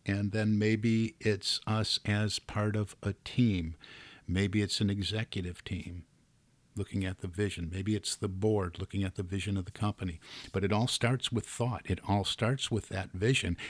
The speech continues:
It all starts about where do we want to go? What do we want to be, do, and have with what we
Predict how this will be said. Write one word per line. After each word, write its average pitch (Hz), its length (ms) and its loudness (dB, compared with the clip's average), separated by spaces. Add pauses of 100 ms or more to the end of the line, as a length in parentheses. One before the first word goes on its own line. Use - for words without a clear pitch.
It 95 180 -2
all 110 200 2
starts 117 440 0
about 95 340 -2
where 95 220 4
do 123 100 6
we 120 140 4
want 117 200 4
to 113 40 0
go? 110 220 0
What 101 140 2
do 110 40 2
we 120 120 4
want 123 160 6
to 110 60 4
be, 110 200 2
do, 113 240 4
and 104 120 2
have 110 520 0
with 101 220 -2
what 104 260 0
we 104 320 2